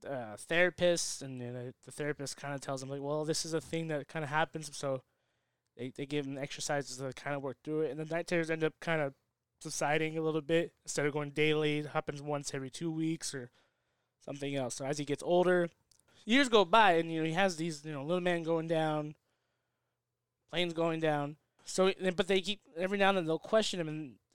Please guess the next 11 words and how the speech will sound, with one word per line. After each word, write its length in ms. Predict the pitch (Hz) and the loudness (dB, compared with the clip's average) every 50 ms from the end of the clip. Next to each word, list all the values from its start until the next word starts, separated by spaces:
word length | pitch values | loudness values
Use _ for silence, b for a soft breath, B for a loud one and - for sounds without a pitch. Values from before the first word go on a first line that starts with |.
| - | -8
uh, 280 | 170 160 156 151 147 143 | -6 -4 -2 -2 -2 -2
he 260 | 135 - 185 190 185 | -4 -4 -2 0 2
actually 320 | 170 175 170 - - 170 160 | 2 2 0 0 0 0 0
ends 120 | 170 160 | 0 -2
up 140 | 160 131 - | -2 -4 -4
starting 260 | - - 165 165 165 | -6 -4 -4 -4 -4
to 100 | 147 143 139 _ _ _ - | -6 -8 -8 _ _ _ -10
do 120 | 156 151 | -8 -8
drawings 840 | 139 120 143 160 160 175 190 185 170 156 143 139 139 139 135 - - - - | -6 -2 2 6 6 8 8 8 6 4 2 -2 -6 -8 -8 -10 -10 -10 -4
of 300 | - 156 160 151 139 135 | 2 4 4 4 4 0
the 40 | 127 | -10